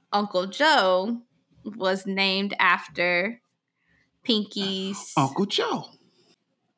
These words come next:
Speaker 2: Uncle Joe.
Speaker 1: Yeah. And so, Dear
Speaker 2: <laughs>
Speaker 1: John commented and said, "Y'all grown ass at nineteen, L O L.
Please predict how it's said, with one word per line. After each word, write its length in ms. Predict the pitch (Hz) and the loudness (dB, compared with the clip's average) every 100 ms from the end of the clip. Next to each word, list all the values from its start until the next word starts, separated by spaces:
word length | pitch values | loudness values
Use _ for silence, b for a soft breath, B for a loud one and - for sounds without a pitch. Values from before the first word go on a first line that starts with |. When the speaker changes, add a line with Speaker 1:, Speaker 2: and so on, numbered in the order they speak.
| _ _ | _ _
Speaker 2:
Uncle 320 | 180 131 180 | -6 -2 -2
Joe. 360 | 208 453 440 - _ _ _ - _ | 0 0 -2 -8 _ _ _ -20 _
Speaker 1:
Yeah. 300 | 214 233 - - _ _ _ B B B B B B _ | 0 2 2 -8 _ _ _ B B B B B B _
And 420 | 226 226 220 226 | 4 6 4 2
so, 400 | 233 214 202 240 247 226 | 2 4 4 2 -2 0
Dear 200 | 226 214 | 2 4
Speaker 2:
<laughs> 0 | |
Speaker 1:
John 520 | 208 302 427 415 247 415 - - | 4 4 6 6 4 0 -12 -6
commented 640 | - 233 190 190 196 - - _ _ B B B - | 2 2 2 -2 -2 -4 -6 _ _ B B B -2
and 140 | 226 | -2
said, 480 | 233 240 233 226 220 | 2 4 4 4 0
"Y'all 340 | - 226 262 254 | 2 6 6 6
grown 320 | 233 220 220 | 4 6 6
ass 320 | 202 208 202 | 4 4 2
at 140 | 190 196 | 0 2
nineteen, 760 | 208 208 - - 208 190 185 - | 2 2 -4 -4 -2 -2 -4 0
L 200 | 214 208 | 2 2
O 140 | 208 | 2
L. 360 | 196 190 185 | 2 0 -4